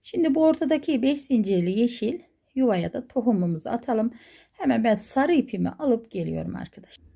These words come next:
Evet arkadaşlar, bakın modelimin bitmiş hali bu şekilde. Çok güzel bir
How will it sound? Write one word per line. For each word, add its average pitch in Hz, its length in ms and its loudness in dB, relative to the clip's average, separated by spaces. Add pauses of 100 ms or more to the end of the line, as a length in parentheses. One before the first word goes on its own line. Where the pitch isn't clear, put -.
(2000)
Evet 185 280 -4
arkadaşlar, 190 600 -2
bakın 277 260 2
modelimin 220 560 2
bitmiş 226 400 -4
hali 226 320 -2
bu 254 80 -4
şekilde. 180 600 -6
Çok 190 300 -10
güzel 180 400 -4
bir 185 180 -4